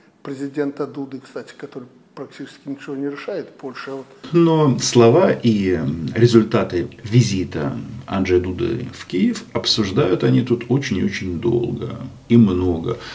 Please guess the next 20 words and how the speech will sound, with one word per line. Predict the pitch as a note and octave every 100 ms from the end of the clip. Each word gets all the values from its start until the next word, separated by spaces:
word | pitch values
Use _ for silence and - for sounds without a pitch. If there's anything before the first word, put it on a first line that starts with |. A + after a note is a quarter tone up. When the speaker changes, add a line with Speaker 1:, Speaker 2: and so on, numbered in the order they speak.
| - -
Speaker 2:
А | - F2+
мне | D#2+ F#2+ F#3+ G#3+
кажется, | F2 C#2 C2+ -
самое | - - G3+ G3+ D3+
интересное — | C3 - - - F3+
это | F3
другие | E3 F3 E3+ F#3+ G3
темы. | C#3 F#3 D#3 F2+ F#2
Вот, | C3 - - - -
знаете, | D#3 C3+ G2+
у |
нас | B2+ B2
же, | B2 A#2 - - -
э, |
м, | G2+ G2+ G2 - - - G2 G2 F#2+ F2 - C2+ - - - - - - - -
главное | G2 A2+ A#2+ A2+ A2+
что | - F2+ D2+ - A2+ C3 - - - - -
в | - F2+
этом | - - D2
деле? | D2 C#2 - A1